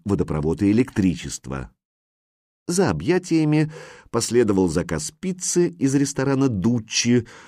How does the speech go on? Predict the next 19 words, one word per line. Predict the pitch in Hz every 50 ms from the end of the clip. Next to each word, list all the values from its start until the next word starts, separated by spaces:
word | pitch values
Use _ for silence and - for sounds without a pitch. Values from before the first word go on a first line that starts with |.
| - _ _ _ _
Боги, | - 65 82 113 135 156 156 151 131 98 98 85
вот | 73 80 76 76
тут | - 76 73 -
и | -
оценишь | 156 151 - - 135 139 139 131 117 104 85
с | 76 76
голодухи | 73 92 90 90 95 127 139 135 - 98
несчастную | 92 95 90 - - 95 90 - - 90 95 98
пиццу. | 98 - - 104 98 - - - - 80 78 73 - - _ - - - - - - _ _ -
И | 110 107 107 - -
очень | - 185 214 214 - - 139
много | 110 104 117 147 147 107 92
местного | 82 82 95 117 - - - 110 104 107 101
кукурузного | - 101 - - 78 69 73 71 76 78 76 82 87
виски. | 90 92 87 - - - - - - - _ _ _ _ _ _ _ _ _ _ _ _ _ _ _ _ -
Не | 123 135 147
слушая | 143 - - 123 123 110 - - 113 107 101
возражений | 104 98 92 95 92 80 90 87 82 82 - - -
Ольги, | 104 110 117 113 117 120 143 147 139